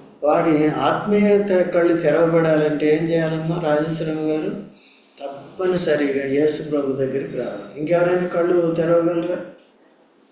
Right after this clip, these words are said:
ధర్మశాస్త్రం తెరవగలిగిందా?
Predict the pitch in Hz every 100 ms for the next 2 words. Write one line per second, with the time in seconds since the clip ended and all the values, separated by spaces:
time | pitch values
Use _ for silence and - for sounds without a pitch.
0 | _ _ - 107 - _ _ _ _ _
1 | _ 131 151 175 190 190 185 185 190 185
2 | 175 175 180 180 180 180 180 196